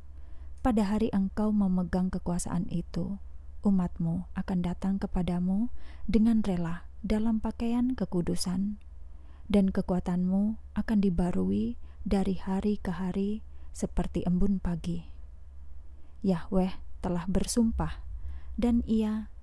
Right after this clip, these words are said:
tidak akan membatalkan sumpahnya, bahwa engkau adalah imam untuk selama-lamanya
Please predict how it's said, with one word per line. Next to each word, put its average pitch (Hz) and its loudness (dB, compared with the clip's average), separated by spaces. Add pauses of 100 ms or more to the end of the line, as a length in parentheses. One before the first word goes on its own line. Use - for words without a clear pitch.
(120)
tidak 196 0
akan 185 0
membatalkan 196 -2
sumpahnya, 175 -2 (520)
bahwa 175 0
engkau 180 -2
adalah 180 -2
imam 185 0
untuk 202 0
selama-lamanya 202 0